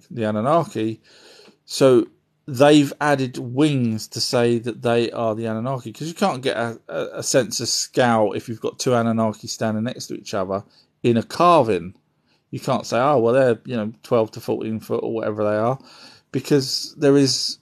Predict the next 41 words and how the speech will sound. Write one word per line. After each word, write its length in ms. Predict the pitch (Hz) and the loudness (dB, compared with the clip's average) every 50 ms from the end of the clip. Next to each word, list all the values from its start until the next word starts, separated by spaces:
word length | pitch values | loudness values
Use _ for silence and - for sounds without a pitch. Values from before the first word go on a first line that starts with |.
| _ _ _ | _ _ _
um, 680 | 165 143 135 131 131 127 123 127 123 123 123 120 - - _ _ _ _ _ _ _ _ _ _ _ _ | 2 4 4 6 6 4 2 2 -2 -4 -4 -6 -8 -14 _ _ _ _ _ _ _ _ _ _ _ _
no, 400 | 135 131 131 127 123 123 120 113 - - - _ _ _ - | -4 0 2 4 4 2 0 -4 -8 -16 -20 _ _ _ -10
you 120 | 135 123 | -6 -4
know, 60 | 113 | -4
you 260 | 104 104 110 123 131 | -4 -6 -8 -10 -10
need 240 | 131 123 127 123 117 | -6 -6 -6 -6 -6
to 80 | - - _ _ _ - _ _ _ _ | -8 -14 _ _ _ -20 _ _ _ _
carve 280 | - 147 120 120 113 | 0 4 4 4 4
a 20 | 127 | 2
little 180 | 131 - - | 0 0 -2
human 360 | - - 160 156 135 120 113 113 | -2 2 2 4 4 4 2 2
in 140 | 113 113 | 2 2
there 140 | 113 113 113 | 2 2 2
to 140 | 107 - - | 0 -2 -4
say, 200 | - 123 113 113 | 0 2 4 4
"Oh, 140 | 117 120 117 | 4 4 2
okay." 420 | 107 - 113 107 110 113 117 113 | 2 0 -2 0 0 0 -2 -4
That's, 160 | 113 117 - - - - - _ _ _ _ _ | -6 -8 -14 -18 -20 -20 -20 _ _ _ _ _
um, 220 | - 131 127 127 - - - - - - - - - _ _ _ | -2 0 0 0 -2 -8 -18 -20 -20 -20 -20 -20 -20 _ _ _
so 240 | - - 143 139 139 | -2 4 6 6 6
I 60 | 139 | 6
think 480 | 139 - - 208 175 143 - 156 - | 2 0 0 0 0 0 -4 -12 -6
the 120 | - 135 135 | -2 0 0
wings, 800 | 127 131 175 185 170 143 127 120 117 117 120 123 123 - - - - - - _ | 4 4 4 4 4 2 0 0 0 0 -2 -2 -4 -6 -8 -10 -10 -14 -20 _
from 200 | - - 139 143 | -10 -8 -4 -4
everything 300 | 151 147 143 135 143 139 | -2 -2 -2 -2 -2 -4
that 100 | 127 113 | -4 -4
I've 160 | 127 127 123 | -4 -4 -2
learned, 640 | 131 135 135 131 123 117 120 117 - - - _ - | 2 2 4 4 4 2 0 -2 -8 -14 -20 _ -10
I 100 | 117 120 | -10 -10
think 220 | - - 151 135 | -10 -10 -10 -8
the 60 | 139 | -8
wings 400 | 131 131 147 143 135 135 127 117 | -6 -4 -4 -2 -2 -2 -2 -2
on 160 | 123 123 120 120 | -2 -2 0 0
them 120 | 120 120 | -2 -2
is 140 | 120 - - | -2 -4 -4
just 240 | - 131 113 - - | -4 -4 -2 -2 -2
saying, 460 | - 135 127 123 120 117 117 117 - - _ _ _ _ _ _ | 0 0 2 2 2 0 0 -4 -8 -14 _ _ _ _ _ _
"We're 300 | - 143 127 135 135 127 | 0 6 8 8 8 8
the 160 | 117 113 123 117 | 6 4 2 2
Anunnaki." 800 | 113 113 113 107 107 107 104 101 98 - - - - 117 104 | 2 2 0 0 0 -2 -2 -4 -6 -10 -16 -18 -18 -18 -20